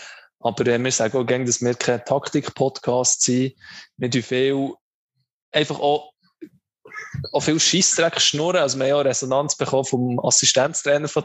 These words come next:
Thun, dass er teilweise ein bisschen den Kopf schüttelt, wenn er uns zulässt beim Podcast bei der Folge. Und, äh, ja,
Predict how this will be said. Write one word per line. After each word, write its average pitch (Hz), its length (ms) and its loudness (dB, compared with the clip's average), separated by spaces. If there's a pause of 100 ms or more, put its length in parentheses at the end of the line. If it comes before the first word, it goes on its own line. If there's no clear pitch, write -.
Thun, 143 260 2
dass 123 120 0
er 120 100 -8
teilweise 135 160 2
ein - 20 -2
bisschen 127 240 2
den 120 100 -4
Kopf 151 240 0
schüttelt, 151 460 0
wenn 143 140 0
er 139 60 2
uns 143 160 4
zulässt - 1000 0 (100)
beim 131 180 0
Podcast 143 680 2
bei 135 220 2
der 143 200 -6
Folge. 135 460 0
Und, 123 200 -2
äh, 120 260 2 (960)
ja, 143 280 0